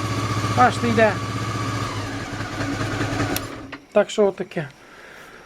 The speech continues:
Так що отака во штука, друзі. Добре? Все. В такому випадку я трохи промахався тут, поки то знайшов. Скажімо так, тут помилок не можна робити, щоб воно все нам не згоріло в баню, нічого.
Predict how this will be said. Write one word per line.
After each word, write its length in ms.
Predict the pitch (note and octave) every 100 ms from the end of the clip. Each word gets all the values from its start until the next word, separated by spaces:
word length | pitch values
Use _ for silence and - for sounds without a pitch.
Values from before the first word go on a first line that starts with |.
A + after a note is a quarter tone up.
| - - - - -
Так 140 | C#4
що 160 | - C4
отака 260 | A3+ B3+
во 140 | A#3+ G#3
штука, 360 | - F#3+ F#3+
друзі. 380 | E3+ E3+ E3+ F3+
Добре? 400 | G3 C#4 A3+ D#3+ - - - _ _ - -
Все. 300 | - C4 B3+ - - - - -
В 20 |
такому 320 | - G#3+ B3+ A3
випадку 440 | A#3+ A3 G#3+ A#3
я 80 | G#3+
трохи 300 | G#3+ G3 G#3+
промахався 760 | F3 A3 A3 F#3+ G#3 A3 G#3+
тут, 180 | A#3+ A3+
поки 240 | - G#3+ A#3+
то 120 | A3+
знайшов. 540 | G#3+ F#3+ - A3+ C#4 - - - - - -
Скажімо 320 | - G#3 G#3
так, 120 | G#3
тут 160 | E3+ A#3
помилок 480 | - A#3 A#3 A3+ G3+
не 160 | G#3
можна 400 | A3 G#3+ G3 A3
робити, 520 | A3+ A3+ B3 B3 C4+ A#3+
щоб 180 | -
воно 180 | A3 A3+
все 200 | G#3 A#3
нам 240 | A3 G#3+ G#3
не 160 | A3
згоріло 480 | F#3+ F#3 A3 A#3 A3+
в 60 | G#3+
баню, 300 | A3 A3+ A3+
нічого. 400 | A3+ G#3 A#3+